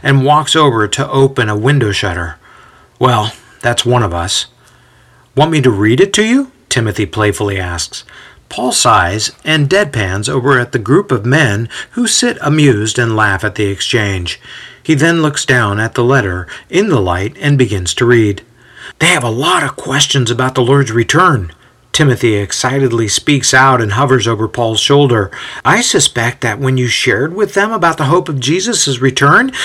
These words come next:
especially in light of their loved ones being killed for their outspokenness of the faith,"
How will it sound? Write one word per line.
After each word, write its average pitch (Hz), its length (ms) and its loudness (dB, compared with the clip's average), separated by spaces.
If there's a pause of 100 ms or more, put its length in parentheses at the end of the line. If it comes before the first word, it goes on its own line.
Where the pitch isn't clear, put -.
especially 165 720 2
in 135 160 2
light 135 240 0
of 165 100 0
their 131 140 4
loved 135 260 0
ones 147 240 0
being 143 280 2
killed 175 380 0
for 156 80 0
their 131 140 2
outspokenness 160 840 2
of 143 80 4
the 131 80 2
faith," 185 400 2